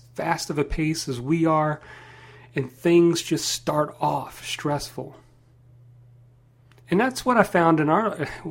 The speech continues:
<laughs> that's how it was at our house. We often shoved our faces for breakfast, yelled at each other several times in the morning, and couldn't figure out why everyone wasn't on the same program.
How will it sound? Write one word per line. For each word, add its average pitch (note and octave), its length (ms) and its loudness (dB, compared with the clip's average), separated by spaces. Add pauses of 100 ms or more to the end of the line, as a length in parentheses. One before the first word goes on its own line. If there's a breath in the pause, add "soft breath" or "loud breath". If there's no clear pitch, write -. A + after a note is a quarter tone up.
(120)
<laughs> D#3+ 400 -12
that's E3+ 160 -4
how F#3 100 0
it D#3 80 -2
was D3 180 2
at D3+ 80 -2
our F3 180 2
house. C3 440 -4 (360 loud breath)
We E3+ 140 8
often F3 320 6
shoved E3+ 380 0
our D#3 80 4
faces D#3+ 420 0
for C#3 140 2
breakfast, - 480 0
yelled F3 320 2
at F3 60 6
each E3+ 120 0
other D#3+ 220 2
several D3 320 -4
times C3+ 320 -2
in C3 60 -2
the B2+ 40 -2
morning, B2+ 320 -2
and B2 100 -6
couldn't E3+ 200 -2
figure C#3 300 0
out B2+ 100 2
why B2 200 0
everyone B2 460 -2 (180 soft breath)
wasn't F3 280 6
on D#3 100 4
the C#3 60 0
same C3 240 0
program. A#2+ 480 -8